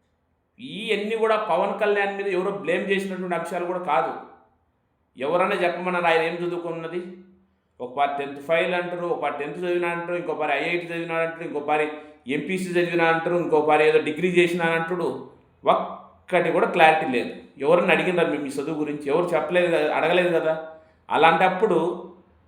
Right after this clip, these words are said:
ఖచ్చితమైనటువంటి విషయాన్ని, నీకు సంబంధించినటువంటిది ఎందుకు చెప్పలేకపోతుండ్రు అంటే,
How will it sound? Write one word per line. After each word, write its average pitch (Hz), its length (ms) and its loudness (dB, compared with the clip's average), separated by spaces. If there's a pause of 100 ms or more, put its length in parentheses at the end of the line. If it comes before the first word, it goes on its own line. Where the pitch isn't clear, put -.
(160)
ఖచ్చితమైనటువంటి 208 1120 0 (140)
విషయాన్ని, 165 760 2
నీకు 185 180 -2
సంబంధించినటువంటిది 190 920 -2
ఎందుకు 220 200 -4
చెప్పలేకపోతుండ్రు 196 1120 0 (340)
అంటే, 202 600 0